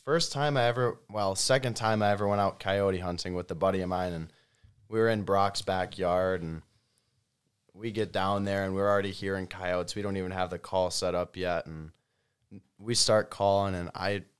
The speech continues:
I shit you not, probably about thirty seconds, we had three or four coyotes just come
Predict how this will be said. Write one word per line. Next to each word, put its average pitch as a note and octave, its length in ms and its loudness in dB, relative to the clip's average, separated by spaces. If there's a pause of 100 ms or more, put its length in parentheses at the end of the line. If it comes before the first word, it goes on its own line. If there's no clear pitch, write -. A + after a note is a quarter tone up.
(160)
I G2+ 200 -6
shit G2+ 260 -2
you F#2+ 140 -4
not, E2+ 280 -2
probably G2+ 300 -2
about F#2+ 320 -2
thirty G2+ 300 -2
seconds, F2 500 -4
we F#2 140 -6
had F2 360 -2 (960)
three A2+ 200 0
or G#2 80 0
four G#2 260 2
coyotes F#2 520 0
just - 180 -6
come F#2+ 220 -6